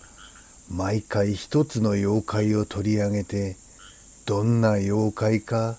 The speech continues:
紹介し、誰も聞いたことのないオリジナルストーリーが聞ける、そんな番組。それがこの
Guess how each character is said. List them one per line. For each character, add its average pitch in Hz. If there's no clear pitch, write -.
紹 101
介 107
し、 -
誰 98
も 95
聞 -
い 113
た -
こ 123
と 123
の 117
な 95
い 85
オ 98
リ 123
ジ 120
ナ 135
ル 139
ス -
ト 143
ー 131
リ 117
ー 110
が 107
聞 -
け 117
る、 110
そ -
ん 104
な 113
番 107
組。 101
そ -
れ 95
が 95
こ -
の 110